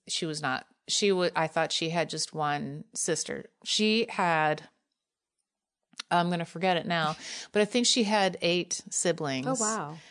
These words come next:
Speaker 1: She had, her
Speaker 2: Yeah.
Speaker 1: father died very, when she was young, which I figured since there were no photos of him. Um, they came from an area that was Poland, although, you know, that area over there kind of switched hands so many times so that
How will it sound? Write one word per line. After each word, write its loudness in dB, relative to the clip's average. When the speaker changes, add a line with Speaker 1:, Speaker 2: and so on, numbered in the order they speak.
Speaker 1:
She 2
had, 0
her 2
Speaker 2:
Yeah. 2
Speaker 1:
father 4
died 2
very, 0
when -4
she -2
was -4
young, -2
which -4
I 2
figured -4
since -8
there -4
were -4
no -6
photos 0
of -4
him. -6
Um, -2
they 2
came 0
from -6
an -4
area 6
that 0
was -2
Poland, -2
although, 4
you 0
know, 2
that 4
area 4
over 0
there 0
kind -6
of -4
switched -2
hands -6
so -4
many -8
times -8
so -2
that -4